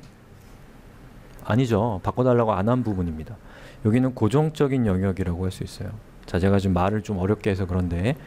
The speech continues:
아무것도 아닙니다. 제가 하는 얘기. 자, 그러면 저기 가변이라고 하-, 되어 있는 부분을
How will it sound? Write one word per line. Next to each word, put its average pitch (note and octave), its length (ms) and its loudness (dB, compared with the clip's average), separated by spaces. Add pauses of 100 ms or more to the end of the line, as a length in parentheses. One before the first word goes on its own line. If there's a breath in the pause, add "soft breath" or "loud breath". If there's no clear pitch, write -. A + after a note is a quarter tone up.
(180 loud breath)
아무것도 A#2 420 0
아닙니다. F2 420 0
제가 F2+ 200 -4
하는 F#2 220 0
얘기. F2 340 -4 (1400 loud breath)
자, C3+ 140 2
그러면 E3+ 260 4
저기 D3+ 240 2
가변이라고 D#3+ 880 4
하-, C#3 80 4
되어 B2+ 420 2
있는 C3 220 0
부분을 A2+ 580 2